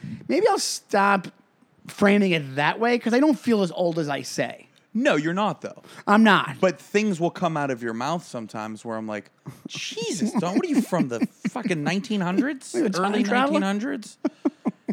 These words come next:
Speaker 1: Oh, hello, kind sir. <laughs> I'm here for a romp in the, in the room. We call it romper room.
Speaker 2: Welcome to Romper Room. I never saw it. I, I, I, I've only
Speaker 1: Well, you're
Speaker 2: heard
Speaker 1: too young
Speaker 2: old
Speaker 1: for it.
Speaker 2: people talk about it.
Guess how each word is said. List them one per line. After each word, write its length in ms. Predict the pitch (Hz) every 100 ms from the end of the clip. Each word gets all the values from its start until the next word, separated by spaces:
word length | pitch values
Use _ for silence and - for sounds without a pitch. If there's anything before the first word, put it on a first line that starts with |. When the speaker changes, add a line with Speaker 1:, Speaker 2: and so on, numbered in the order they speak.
| - - 208 _ 202 - - - 262
Speaker 1:
Oh, 140 | 320
hello, 340 | 214 330 349 269
kind 400 | - 196 170 160
sir. 480 | 165 175 285 370 214 - - _ - - - - _ _
<laughs> 1040 | 440 - 427 403 - _ _ - - _
I'm 100 | -
here 140 | 330 285
for 140 | 240
a 120 | 208
romp 440 | 175 175 190 240 - - -
in 140 | 190
the, 80 | 202
in 160 | 247 254
the 100 | 285
room. 460 | 339 359 247 151
We 100 | 214
call 280 | 285 214 277
it 80 | 254
romper 580 | 269 339 330 285 202 165
room. 380 | 151 147 143 139
Speaker 2:
Welcome 340 | 233 269 294
to 100 | 254
Romper 420 | 156 165 156 127
Room. 400 | 113 113 104 101 101
I 80 |
never 200 | 180 190
saw 200 | 175 196 165
it. 20 | 151
I, 140 | -
I, 60 | 170 160 - 101
I, 60 | 139
I've 100 | 147 175
only 160 | 170
Speaker 1:
Well, 100 | 160
you're 80 | 233
Speaker 2:
heard 80 | 190
Speaker 1:
too 60 | 311
young 240 | 277 349
Speaker 2:
old 120 | 330 233
Speaker 1:
for 60 |
it. 20 |
Speaker 2:
people 220 | 147 - 139
talk 260 | 151 226
about 220 | - -
it. 60 | -